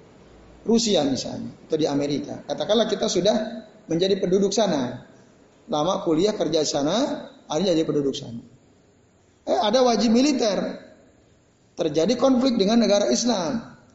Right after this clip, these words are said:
Rusia dengan Turki misalnya. Lalu kita dipaksa. Kita dipaksa. Dan kita sebenarnya nggak cinta kepada orang kafir. Nggak ada rasa senang kepada mereka. Tapi kita dipaksa untuk ikut perang.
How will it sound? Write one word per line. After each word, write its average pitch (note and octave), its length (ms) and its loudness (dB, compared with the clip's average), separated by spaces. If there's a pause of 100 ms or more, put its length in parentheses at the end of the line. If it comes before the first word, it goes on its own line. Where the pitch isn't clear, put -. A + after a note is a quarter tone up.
(560)
Rusia F3+ 480 2
dengan A#3 640 0
Turki A#3 320 2
misalnya. - 480 -4 (1040)
Lalu C#4+ 400 2
kita C#4+ 160 2
dipaksa. C4+ 560 2 (1500)
Kita A#3 240 0
dipaksa. - 640 -2 (200)
Dan A#3+ 200 4
kita C#4+ 240 2
sebenarnya C#4 320 2
nggak - 80 -4
cinta C#4+ 280 2
kepada D#3+ 360 0
orang E3+ 240 0
kafir. C3+ 320 -4 (440)
Nggak F#3+ 200 0
ada G3+ 120 4 (440)
rasa G3 240 2
senang F#3 400 -2
kepada D#3+ 320 -2
mereka. D#3 480 -6 (320)
Tapi F#3+ 240 0
kita F#3+ 240 -2
dipaksa D#3 640 -4 (320)
untuk E3 320 -8
ikut - 240 -4
perang. A3+ 640 -2